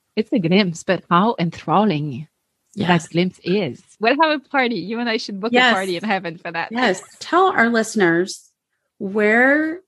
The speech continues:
Speaker 2: they should start practically when they want to learn about their identity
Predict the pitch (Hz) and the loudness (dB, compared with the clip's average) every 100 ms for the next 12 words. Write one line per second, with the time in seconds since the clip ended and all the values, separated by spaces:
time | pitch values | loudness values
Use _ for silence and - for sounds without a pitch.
0 | 202 220 208 202 202 - - - 170 170 | -4 -2 -2 -4 -6 -10 -12 -2 0 0
1 | - - - - 202 175 - 208 208 190 | -2 -8 -20 -4 0 0 -4 -8 -8 -4
2 | 175 170 170 175 _ - 190 180 180 175 | 0 2 0 -4 _ 0 4 6 6 4
3 | 175 - _ 190 190 185 196 - - 269 | 0 -6 _ -4 -2 0 0 -2 -6 -4
4 | 233 196 175 175 175 185 - - 185 170 | 0 2 4 4 2 0 -8 -8 0 2
5 | 185 262 247 196 185 180 175 170 170 170 | 2 2 4 2 0 0 2 2 0 -2
6 | 170 | -6